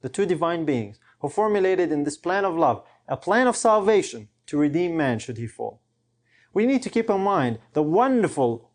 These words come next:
meaning and the impact of this precious truth as it means to us in how much God has loved us in giving us his only begotten Son.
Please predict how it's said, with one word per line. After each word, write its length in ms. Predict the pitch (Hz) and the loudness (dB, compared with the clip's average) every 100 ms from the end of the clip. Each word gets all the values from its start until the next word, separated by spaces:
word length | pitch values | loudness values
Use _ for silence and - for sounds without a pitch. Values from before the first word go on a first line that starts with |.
| 143 | -6
meaning 540 | 175 247 196 117 - | 0 2 2 0 -2
and 220 | 147 151 | -2 0
the 240 | 143 135 131 _ | 2 0 -2 _
impact 520 | - 277 - 156 127 151 | -2 0 2 2 2 -2
of 120 | 139 | -2
this 180 | 139 - - | -4 -6 -14
precious 460 | - 240 226 214 | 2 2 2 -4
truth 380 | - 185 131 - _ _ _ | -2 0 0 -4 _ _ _
as 140 | 147 151 | -2 -2
it 160 | 156 | 0
means 280 | 190 202 180 | 0 -2 -2
to 120 | 170 | -4
us 400 | 151 127 - - _ _ | -2 -2 -6 -16 _ _
in 120 | 143 | -4
how 160 | 139 202 | -2 0
much 300 | 190 180 139 | -2 -4 -2
God 240 | 180 208 | -2 0
has 220 | 170 147 | -2 -4
loved 320 | 143 175 147 113 | -2 -2 -2 -6
us 160 | 113 | -8
in 180 | 135 139 | -12 -4
giving 320 | 175 214 214 | -2 -2 -2
us 300 | 170 113 - _ - | -2 -4 -10 _ -8
his 200 | 135 135 | -6 -4
only 440 | 180 180 123 104 _ _ | -4 -2 -4 -8 _ _
begotten 460 | 117 117 127 117 117 | -10 -4 -4 -4 -12
Son. 260 | - - | -12 -18